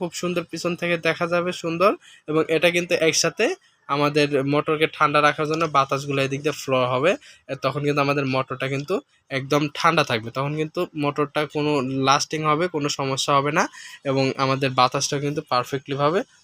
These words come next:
ঠান্ডা পাবো। এবং এখানে পর্যাপ্ত পরিমাণ কেবলস আছে। তো এই যে, যে পর্যাপ্ত পরিমাণ কেবলস এখানে গোছানো রয়েছে। তো এখানে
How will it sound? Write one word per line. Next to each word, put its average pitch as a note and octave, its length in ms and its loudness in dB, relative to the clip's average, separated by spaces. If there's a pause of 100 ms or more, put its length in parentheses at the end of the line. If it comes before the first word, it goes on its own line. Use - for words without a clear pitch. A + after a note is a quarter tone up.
ঠান্ডা D3 280 2
পাবো। G#2 260 -4 (440)
এবং C3+ 120 -2 (180)
এখানে F#3 260 2 (460)
পর্যাপ্ত F3+ 320 2 (120)
পরিমাণ G3 240 4 (140)
কেবলস D#3 400 2
আছে। D3+ 180 -4 (240)
তো - 120 -20
এই C#3 80 -4
যে, D3 140 -4
যে C#3+ 60 -10 (280)
পর্যাপ্ত C#3 300 -8 (120)
পরিমাণ C#3+ 240 -2 (120)
কেবলস C3+ 320 -2 (100)
এখানে C3+ 200 -4 (120)
গোছানো C3+ 320 -4 (100)
রয়েছে। A2+ 300 -4 (520)
তো C3 60 -12 (180)
এখানে D3+ 200 -4